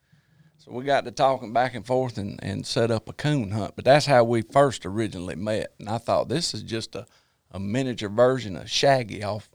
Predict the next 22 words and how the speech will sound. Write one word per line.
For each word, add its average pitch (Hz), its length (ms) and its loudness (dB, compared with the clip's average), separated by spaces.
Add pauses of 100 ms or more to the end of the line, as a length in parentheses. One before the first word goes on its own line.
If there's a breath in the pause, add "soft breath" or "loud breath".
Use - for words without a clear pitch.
Scooby-Doo." 110 760 0 (520 loud breath)
You 110 140 -4
know 113 160 6
what 117 140 6
I 113 40 -4 (180)
mean? - 120 -8
<laughs> - 40 -20 (560)
We 120 120 2
set 135 260 6
up 127 140 2
that 113 220 4
coon 139 280 0
hunt, 113 240 0
and 110 100 -4
we 123 80 2
went 117 260 2
out 120 280 4 (760)
one 120 260 2
night, 120 280 2
and 101 100 -8
we 110 80 -4
took 120 300 -2